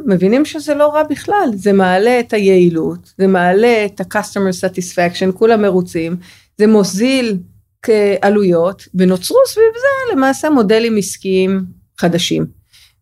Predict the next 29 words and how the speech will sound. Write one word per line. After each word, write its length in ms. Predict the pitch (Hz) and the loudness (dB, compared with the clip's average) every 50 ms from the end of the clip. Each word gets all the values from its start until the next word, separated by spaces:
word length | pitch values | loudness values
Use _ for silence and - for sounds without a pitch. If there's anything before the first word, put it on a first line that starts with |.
| - | -12
וזה 680 | 165 151 151 156 170 180 180 180 180 175 175 175 247 320 | -12 -10 -6 -2 2 2 4 4 4 4 2 2 2 0
מה 100 | 392 381 | 0 -2
שקרה 400 | - - 339 320 330 339 339 330 | -4 -6 -6 -4 -4 -2 0 0
לנו, 200 | 294 208 180 175 | 2 2 2 2
זה 160 | 196 233 254 | 2 2 2
מה 160 | 269 269 262 | 2 0 0
שבאמת 880 | - - - 233 220 214 214 208 208 208 185 190 190 202 220 220 220 247 | -2 -4 -2 0 0 0 2 2 2 2 2 0 0 0 -2 -2 -2 -2
אנחנו 360 | 220 202 185 - - 185 170 | -2 -2 -2 -2 -2 -2 0
רואים 300 | 170 180 185 220 226 196 | 0 0 0 0 0 2
בעולם 380 | 202 185 175 175 190 202 202 | 2 2 2 2 0 0 -2
כולו. 300 | 180 - - 170 185 214 | -4 -6 -8 -6 -4 -4
אם 80 | 220 208 | -4 -4
תיקח 380 | 175 185 175 - 208 208 208 226 | -6 -8 -8 -4 -4 -4 -4 -6
את 120 | 220 - | -6 -4
הנושא 340 | 185 180 170 - - 208 202 196 - - - _ _ _ _ _ _ - | -4 -4 -4 -4 -4 -6 -6 -6 -8 -14 -20 _ _ _ _ _ _ -14
ספציפית 540 | - - - 185 180 - 240 240 240 208 175 | -12 -4 -4 -2 0 0 0 0 0 -2 -2
של 140 | - 180 175 | -2 -2 -2
טלרפואה, 760 | 180 202 202 208 208 185 185 180 - - 180 185 208 254 277 254 | 0 0 0 2 2 0 -2 -4 -4 -6 -4 -2 0 0 0 0
דוגמת 360 | 208 180 175 190 208 214 208 | -2 -2 -2 0 -2 -2 -2
סבתא, 480 | - - 220 240 - - - 277 285 285 285 _ _ - _ _ _ _ _ _ _ - - | -2 -2 -2 -2 -2 -4 -2 0 0 0 -2 _ _ -20 _ _ _ _ _ _ _ -6 -2
בארצות 440 | 185 185 185 175 185 247 240 240 | 0 0 0 0 -2 -6 -4 -4
הברית 300 | 233 185 208 220 214 - | -4 -2 -2 -4 -4 -4
לפני 280 | 196 180 - - 220 233 | -8 -10 -6 -4 -2 -2
הקורונה 680 | 233 233 - - 240 226 233 240 240 240 247 247 254 254 | -2 -2 -2 -4 -4 -2 -2 -2 -2 -2 -2 -2 -2 -2
זה 140 | 233 208 185 | -2 -2 0
היה 200 | 175 180 190 190 | 0 2 0 0
בערך 320 | 180 180 175 175 175 - 165 | -2 -2 -4 -4 -6 -8 -12
עשרה 400 | - - 180 170 180 208 240 254 | -10 -6 -6 -4 -2 0 -2 -2
אחוז 520 | 240 - - 277 285 269 254 - - | -4 -6 -8 -6 -6 -6 -8 -10 -20